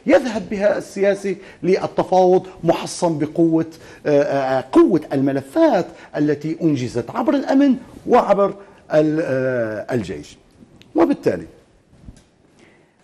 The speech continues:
الولايات المتحدة الأمريكية منذ ست سنوات،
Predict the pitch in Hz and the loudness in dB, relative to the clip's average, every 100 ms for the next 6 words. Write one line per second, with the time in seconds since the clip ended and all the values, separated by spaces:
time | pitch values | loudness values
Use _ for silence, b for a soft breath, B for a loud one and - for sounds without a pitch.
0 | b b 120 147 180 220 330 285 220 170 | b b 0 2 4 4 2 2 0 -2
1 | 196 202 135 110 101 95 90 - 95 82 | -4 -6 -6 -6 -8 -10 -12 -14 -16 -16
2 | 113 - - _ _ _ _ _ _ _ | -20 -20 -20 _ _ _ _ _ _ _
3 | _ _ _ _ _ _ _ _ 143 147 | _ _ _ _ _ _ _ _ -2 -2
4 | 170 262 - 160 127 95 90 - | -4 -8 -6 -6 -4 -6 -10 -14